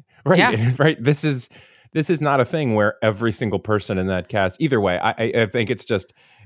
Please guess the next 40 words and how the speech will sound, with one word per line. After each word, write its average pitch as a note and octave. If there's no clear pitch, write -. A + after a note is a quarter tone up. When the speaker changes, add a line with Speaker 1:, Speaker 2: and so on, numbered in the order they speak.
Speaker 1:
it A#2+
is A2
always A2
good G2+
to G2+
remember F#2
the -
artists -
that F#2
are F2
Speaker 2:
Yes. -
Speaker 1:
continuing. G2+
And, D#3
I D3+
mean, D#3+
uh, C#3+
I -
was D3+
listening C#3+
to, A2+
oh, F#2
have G#2
you A#2
listened G#2+
to F#2+
Mike F2+
Birbiglia's F2
new F2
podcast? E2
Speaker 2:
No, F3+
I, F3
no, E3
I E3
have D#3+
not. C#3
Speaker 1:
I A#2
honestly, A#2+
for B2
you A2
specifically, G2+